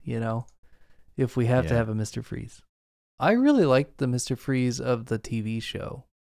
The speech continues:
Speaker 1: the first one, the first, uh,
Speaker 2: The cartoon?
Speaker 1: appearance. The, the old sixties show.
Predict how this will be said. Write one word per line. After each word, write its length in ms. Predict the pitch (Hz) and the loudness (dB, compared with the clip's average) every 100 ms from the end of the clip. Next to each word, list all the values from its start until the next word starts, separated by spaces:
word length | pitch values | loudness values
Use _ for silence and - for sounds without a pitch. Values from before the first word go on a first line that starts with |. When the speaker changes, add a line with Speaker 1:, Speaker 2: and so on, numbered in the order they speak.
| _ - | _ -4
Speaker 1:
the 80 | 120 | -2
first 400 | 127 117 - - | 0 -2 -6 -14
one, 120 | - 143 | -12 -4
the 100 | 131 | 0
first, 440 | 143 120 - - | 0 -2 -4 -2
uh, 360 | 127 110 110 127 _ _ _ _ _ _ _ _ | -2 -2 -4 -10 _ _ _ _ _ _ _ _
Speaker 2:
The 120 | - | -6
cartoon? 240 | - 90 101 | -2 -2 -2
Speaker 1:
appearance. 420 | 95 131 - - - - _ _ | -2 -4 -8 -16 -20 -20 _ _
The, 340 | 175 156 151 139 | -2 2 4 2
the 160 | 147 156 | 2 4
old 480 | 147 143 135 123 117 | 6 6 4 0 -2
sixties 380 | 131 - 110 | -2 -2 -6
show. 260 | - - | -6 -8